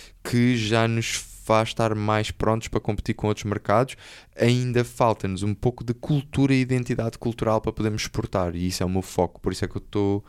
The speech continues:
focado no lado criativo, é porque nós não, nós temos que ter algo que seja só nosso para exportar, porque estamos a fazer o mesmo que os americanos são os melhores a fazer, então ninguém, né, não, não vai ser,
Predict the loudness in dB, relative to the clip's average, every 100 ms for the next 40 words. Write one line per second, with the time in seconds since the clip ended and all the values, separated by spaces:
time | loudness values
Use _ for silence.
0 | -18 -12 -4 0 0 2 0 0 -2 -4
1 | -2 -2 -4 -6 -18 -6 -4 -4 -6 -20
2 | -20 -20 _ -2 0 0 -2 -2 -2 0
3 | -2 -2 0 4 4 2 -4 -2 0 0
4 | 0 0 0 -2 -6 -6 -6 -2 -2 -2
5 | -6 -4 -4 -2 -2 0 0 -2 -4 -6
6 | -6 -6 -14 -16 -14 -6 -2 -2 -2 -4
7 | -4 -6 -2 0 0 -2 -2 -2 0 0
8 | -2 -4 -6 -8 -8 -10 -6 -4 -2 -2
9 | -4 -6 -8 -6 -4 -2 -2 -2 -2 0
10 | 0 0 -2